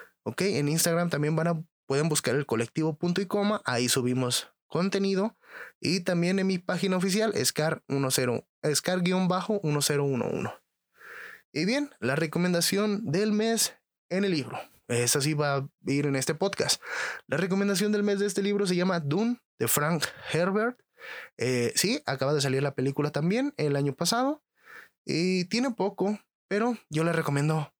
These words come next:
leerse primero el libro antes de ver la película para que entiendan y disfruten un poco mejor la película,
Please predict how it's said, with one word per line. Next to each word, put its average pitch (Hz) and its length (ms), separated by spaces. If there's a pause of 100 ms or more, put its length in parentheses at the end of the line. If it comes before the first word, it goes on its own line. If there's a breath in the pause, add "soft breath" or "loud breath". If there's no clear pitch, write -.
(120)
leerse 131 340
primero 127 280
el 120 60
libro 165 280
antes 123 200
de 123 60
ver 123 120
la 123 100
película 156 600
para 175 200
que 170 180
entiendan 156 460
y 151 80
disfruten 127 460
un 123 100
poco - 180
mejor - 280
la 113 100
película, - 420